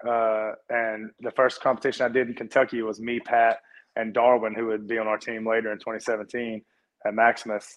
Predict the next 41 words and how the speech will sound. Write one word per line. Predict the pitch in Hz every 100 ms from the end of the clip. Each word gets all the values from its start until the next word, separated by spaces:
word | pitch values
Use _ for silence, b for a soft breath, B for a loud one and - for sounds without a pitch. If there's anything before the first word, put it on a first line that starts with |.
| -
And, | 113 107
uh, | 104 101 98 -
yeah, | 123 120
dude, | 110 110
seeing | - 135 123
her, | 127 123 117 110 - - -
you | 123
know, | 107 104
where | 117
she's | - 123
at | 117
now | 117 117
versus | 113 104 104
where | 117
she | - 113
was, | 117 117 113
like, | 110 107 b b b b _
kind | 123 117
of, | 110 104 - _
you | 120
know, | 107 104 107
regionals | 120 113 120 110
trying | 127 117
to |
break | 110 117 -
through | 117
person | 123 120 - 117
to |
where | 110 107
now | 113 113 113
I | 104
think | 113 107
any | 113
year | 107 107
she | - 113
wants | 107
to | -
qualify, | 120 110 - 113 107
she'll | 110 101
do | 110
it. | 107